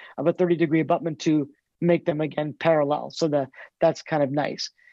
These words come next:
So having these markers helps us to s-, make symmetric the placement from left to right, and then the posterior implants to be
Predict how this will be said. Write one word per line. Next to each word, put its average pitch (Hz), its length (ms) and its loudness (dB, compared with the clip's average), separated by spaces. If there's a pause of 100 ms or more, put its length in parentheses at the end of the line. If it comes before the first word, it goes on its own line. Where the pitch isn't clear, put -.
(140)
So 196 160 4
having 220 400 2
these 185 180 2
markers 180 640 2 (200)
helps 202 260 -2
us 202 200 2
to 175 400 2 (440)
s-, - 360 -6 (140)
make 185 460 2
symmetric 226 720 0 (380)
the - 60 -2
placement 196 520 0
from 160 160 -2
left 170 240 0
to 165 100 -2
right, 214 420 2 (300)
and 160 160 -2
then 165 140 0
the 160 80 -2
posterior 175 440 0
implants 165 320 -2
to 170 80 -2
be 160 300 0